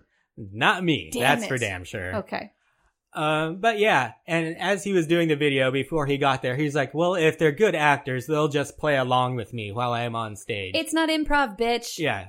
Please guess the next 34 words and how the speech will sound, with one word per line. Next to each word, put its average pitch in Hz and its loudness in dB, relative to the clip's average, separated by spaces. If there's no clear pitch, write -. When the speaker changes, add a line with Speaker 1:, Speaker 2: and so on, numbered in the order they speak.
Speaker 1:
First - 4
of 311 10
Speaker 2:
Total - 6
Speaker 1:
all, 143 4
Speaker 2:
different 262 2
kinda 247 0
Speaker 1:
it's 196 0
Speaker 2:
thing. 175 -6
Speaker 1:
even 170 2
rude 170 8
if 156 2
it 151 2
was 156 4
improv. 120 -2
But 151 2
yeah, 208 0
they're 196 2
actors. 135 -2
They're 131 0
trying 147 0
to 147 2
put 147 2
on 143 0
a 131 -4
show. 98 -4
Speaker 2:
Well, 381 -4
it's 440 -2
like 415 -2
a 285 -6
job, 370 -2
too. 359 -4
I - 0
mean, 247 -2
like, 247 -6